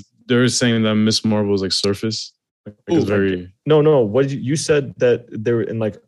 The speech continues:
Speaker 3: the early reviews said it
Speaker 2: Oh,
Speaker 3: was,
Speaker 2: the early
Speaker 3: like
Speaker 2: reviews. Yeah, it wasn't that it was surface level representation. It was
Speaker 3: I forgot
Speaker 2: that
Speaker 3: the exact word
Speaker 2: there was
Speaker 3: you
Speaker 2: some
Speaker 3: used.
Speaker 2: cliche aspects to
Speaker 3: Cliches,
Speaker 2: it.
Speaker 3: yeah.
Speaker 2: Yeah.
Speaker 3: Like, that's not
Speaker 1: Mm.
Speaker 3: cliche.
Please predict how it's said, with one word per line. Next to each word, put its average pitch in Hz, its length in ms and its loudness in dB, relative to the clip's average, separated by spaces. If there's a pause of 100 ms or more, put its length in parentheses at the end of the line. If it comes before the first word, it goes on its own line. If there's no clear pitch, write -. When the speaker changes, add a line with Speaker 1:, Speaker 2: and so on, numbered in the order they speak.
(120)
Speaker 3:
the 110 200 -4
early 120 160 2
reviews 113 480 -2
said - 80 0
it - 20 4
Speaker 2:
Oh, 147 120 4
Speaker 3:
was, 123 100 0
Speaker 2:
the 131 60 2
early 139 100 4
Speaker 3:
like 143 80 2
Speaker 2:
reviews. 143 380 -2
Yeah, 156 280 0
it 143 140 0
wasn't 175 240 0
that 160 100 0
it 147 40 0
was 131 200 -2
surface 139 440 -6
level 120 140 -2
representation. 110 520 -6
It 113 40 -2
was 120 260 0
Speaker 3:
I - 20 -6
forgot 113 140 0
Speaker 2:
that 107 100 -2
Speaker 3:
the 95 60 -2
exact 90 300 -8
word 90 100 -6
Speaker 2:
there 127 80 2
was 127 160 -2
Speaker 3:
you - 60 -2
Speaker 2:
some 117 100 0
Speaker 3:
used. 117 100 -6
Speaker 2:
cliche 117 520 -2
aspects 110 500 -2
to - 60 -2
Speaker 3:
Cliches, 98 320 -2
Speaker 2:
it. - 40 -12
Speaker 3:
yeah. 104 300 -2
Speaker 2:
Yeah. 104 140 -2
Speaker 3:
Like, 92 100 -4
that's 117 220 0
not 113 140 2
Speaker 1:
Mm. 101 40 -2
Speaker 3:
cliche. 95 380 -4